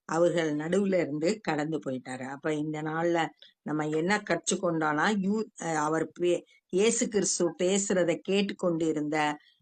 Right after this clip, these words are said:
யூதர்கள் பிசாசு பிடித்தவன் சொன்னாங்க. ஆபிரகாமும் தீர்க்கதரிசிகளும்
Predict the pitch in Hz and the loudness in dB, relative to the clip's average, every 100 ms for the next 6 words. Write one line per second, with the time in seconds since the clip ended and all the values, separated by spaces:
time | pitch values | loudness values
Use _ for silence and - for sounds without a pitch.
0 | - 180 233 214 202 180 170 202 202 185 | -6 0 2 2 2 2 0 0 0 0
1 | - 196 196 180 160 156 147 156 151 156 | 2 2 2 0 -2 -4 -2 -2 0 -2
2 | 156 139 139 139 143 143 156 - _ _ | -2 -2 -4 -6 -4 -2 -2 -2 _ _
3 | _ _ - 147 180 208 220 208 190 190 | _ _ -4 2 4 4 4 2 2 4
4 | 202 196 208 202 202 180 175 - 156 160 | 2 2 0 2 2 2 2 0 0 2
5 | 170 | 2